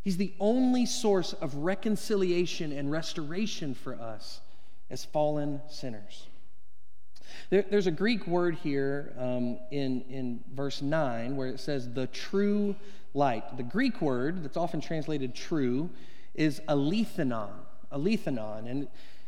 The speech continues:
typically translated true, but the original meaning of that word puts a lot more emphasis on completeness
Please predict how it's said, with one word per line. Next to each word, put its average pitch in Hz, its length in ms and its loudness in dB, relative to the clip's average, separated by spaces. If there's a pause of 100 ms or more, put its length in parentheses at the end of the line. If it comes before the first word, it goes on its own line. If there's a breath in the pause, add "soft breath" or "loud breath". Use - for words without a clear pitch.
(320 loud breath)
typically 233 360 2
translated 170 540 0
true, 196 340 2
but 160 160 0
the 185 100 4
original 247 520 2
meaning 175 460 2
of 139 240 0
that 135 240 2
word 175 440 2 (340 loud breath)
puts 226 140 2
a 214 60 4
lot 196 200 4
more 226 140 2
emphasis 190 540 -2
on 151 420 0
completeness 185 1120 0